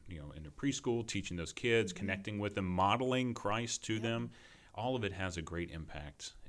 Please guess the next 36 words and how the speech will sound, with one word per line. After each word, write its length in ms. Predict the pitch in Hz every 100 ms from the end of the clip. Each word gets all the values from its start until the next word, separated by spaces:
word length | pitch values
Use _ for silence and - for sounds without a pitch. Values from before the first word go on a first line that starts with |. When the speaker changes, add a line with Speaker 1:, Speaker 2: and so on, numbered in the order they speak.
| 78
Speaker 1:
And, 160 | 80 80
um, 400 | 78 78 76 76
we 140 | 95 98
never 240 | 107 101
know 100 | 87
what 140 | 78 -
the 80 |
Lord's 240 | 76 73 -
gonna 180 | 76 71
use. 400 | 71 69 - -
And 120 | 85
I 20 |
think 180 | 95 104
that's 200 | 113 98
what 100 | 92
excites 480 | 78 - 98 95 90
me 140 | 85
Speaker 2:
Absolutely. 260 | 80 101 101 - - -
Speaker 1:
more 120 | 107
than 60 | 107
anything 420 | 113 107 95 90
is 100 | 85
that 220 | 92 87 - - - _
these 200 | 101 95
little 280 | 104 139 175
things 400 | 165 156 135 104
that 120 | 107 -
I 160 | 127
think 280 | 139 123 107
are 120 | 95
nothing, 760 | 92 101 117 123 - 80 76 76 - _ - _ _ _ _ _ - 87
God 220 | 101 101
is 100 | 90
gonna 140 | 90
use 460 | 87 85 80 80 -
in 300 | 82 80 78